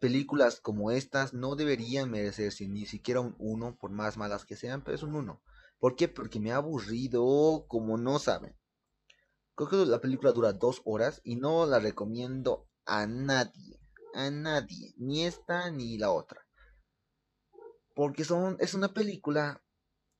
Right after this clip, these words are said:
completamente aburrida de inicio a fin. No ha sobrevivido al paso del tiempo. Y ahorita es completamente... Di-,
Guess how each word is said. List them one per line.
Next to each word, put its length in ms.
completamente 960
aburrida 420
de 100
inicio 380
a 40
fin. 360
No 200
ha 100
sobrevivido 680
al 120
paso 300
del 200
tiempo. 580
Y 220
ahorita 300
es 120
completamente... 1500
Di-, 760